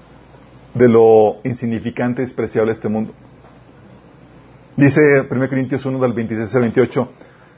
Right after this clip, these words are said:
"Hermanos, consideren su propio llamamiento. No muchos de ustedes son sabios según criterios meramente humanos,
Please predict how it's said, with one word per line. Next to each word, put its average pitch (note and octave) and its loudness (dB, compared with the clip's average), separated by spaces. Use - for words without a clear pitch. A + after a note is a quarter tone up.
"Hermanos, E3+ 2
consideren F3+ 2
su G3+ -8
propio F3 -6
llamamiento. D#3 -10
No D3 0
muchos D#3+ 2
de D#3 0
ustedes D3+ 4
son C#3+ -2
sabios B2+ -4
según A#2+ -2
criterios A#2+ -2
meramente A#2 -2
humanos, G2+ -6